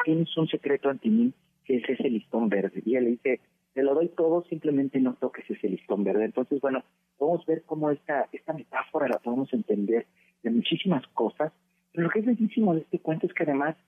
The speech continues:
en apenas veinte páginas, ella te cuenta historias de terror, te cuenta historias escalofriantes,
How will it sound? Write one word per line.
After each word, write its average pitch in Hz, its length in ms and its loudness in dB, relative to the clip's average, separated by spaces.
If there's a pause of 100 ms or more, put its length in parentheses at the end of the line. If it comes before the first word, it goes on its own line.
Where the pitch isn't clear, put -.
(200)
en 143 120 -4
apenas 196 380 0
veinte 165 320 -2
páginas, 131 640 -2 (420)
ella 160 200 -4
te - 100 -4
cuenta 147 260 -4
historias 139 400 0
de 117 100 0
terror, 131 420 -2
te - 100 -6
cuenta 135 260 -4
historias 143 400 -2
escalofriantes, - 880 -2